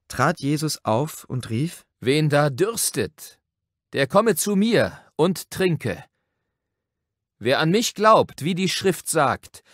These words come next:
Speaker 2: von dessen Leib werden Ströme lebendigen Wassers fließen.“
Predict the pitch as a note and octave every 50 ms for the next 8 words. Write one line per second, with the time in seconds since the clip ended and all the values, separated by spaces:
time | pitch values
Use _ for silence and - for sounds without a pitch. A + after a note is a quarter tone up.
0 | - - - - C#3+ D3 D#3+ F#3 - - F#3 E3 D#3+ F#3 G3+ G3 D#3+ - F#3 F#3
1 | F3+ D#3 F3+ D#3+ - - - - F#3+ F#3 A3+ C4+ D4+ C4 B3+ B3 A3+ G#3+ G3+ G3+
2 | F#3 D#3 - G3+ A#3+ A#3 G3+ G#3+ G#3+ E3+ G3+ G#3 F3+ G3 G#3+ - - E3+ B2+ -
3 | - - D3 C3 A2 G2 - - G2 D#2+